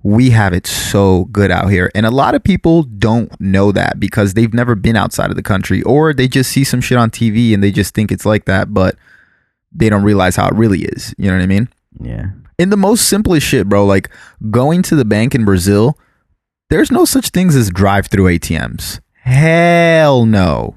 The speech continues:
Speaker 1: There are A T Ms, but you have to get out of your car. You have to, uh,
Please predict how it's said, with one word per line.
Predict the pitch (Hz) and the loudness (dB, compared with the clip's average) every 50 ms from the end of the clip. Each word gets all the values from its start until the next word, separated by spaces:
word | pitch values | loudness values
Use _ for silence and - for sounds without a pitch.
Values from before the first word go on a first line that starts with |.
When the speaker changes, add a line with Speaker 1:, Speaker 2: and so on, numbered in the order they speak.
| _ | _
Speaker 1:
There | - 110 117 151 320 | -4 -2 0 0 2
are | 330 | 2
A | 277 196 | 0 0
T | - - 127 139 | 0 0 0 0
Ms, | 170 170 120 104 92 | 0 0 0 -2 -2
but | 92 104 95 101 | -2 -2 0 2
you | 113 | 2
have | 127 120 104 - - | 2 2 0 -2 -4
to | 123 | -8
get | 104 95 92 92 | -6 -4 -2 0
out | 107 131 156 | 0 0 0
of | 165 | -2
your | 185 208 | -4 -4
car. | - - - 110 104 104 104 | -4 -2 0 0 2 2 2
You | 104 104 113 | 2 2 2
have | 110 104 104 - | 0 0 -2 -4
to, | - 87 82 - _ - - _ _ _ _ _ _ _ | -4 -6 -6 -6 _ -16 -20 _ _ _ _ _ _ _
uh, | - 107 101 92 | 0 2 2 2